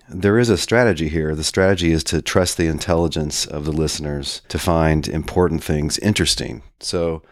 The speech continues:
this one's gonna be a little different, I think, than any other episode. This hopefully will be the last podcast in a while on this Wheaton College controversy from December of twenty fifteen and January of twenty sixteen. I know this isn't the Christianity and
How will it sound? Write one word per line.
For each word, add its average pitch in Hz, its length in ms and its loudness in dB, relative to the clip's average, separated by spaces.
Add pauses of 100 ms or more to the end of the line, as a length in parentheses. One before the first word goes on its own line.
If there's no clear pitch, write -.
(120)
this - 180 -2
one's 170 180 4
gonna 143 160 4
be 123 220 4
a 80 80 2
little 101 240 4
different, 87 480 -2 (100)
I 90 140 -6
think, 92 220 -2
than 85 120 0
any 85 260 0
other 92 240 0
episode. 71 640 -4 (680)
This 147 280 2
hopefully 101 480 2
will 85 180 0
be 87 220 2
the 80 100 2
last 82 320 2
podcast 80 640 -2
in 78 140 -6
a 76 60 -4
while 78 520 -2
on 80 220 -4
this 76 340 -4 (260)
Wheaton 85 340 0
College 87 480 2
controversy 71 680 -2
from 71 260 -2
December 73 580 -2
of 69 280 -4
twenty 78 240 0
fifteen 76 580 -2
and 65 180 -4
January 71 560 -2
of 64 100 -10
twenty 76 260 -2
sixteen. 71 760 -4 (220)
I 92 40 -10
know 101 140 4
this 95 240 4
isn't 92 280 2
the 78 140 2
Christianity 87 800 0
and 73 140 -4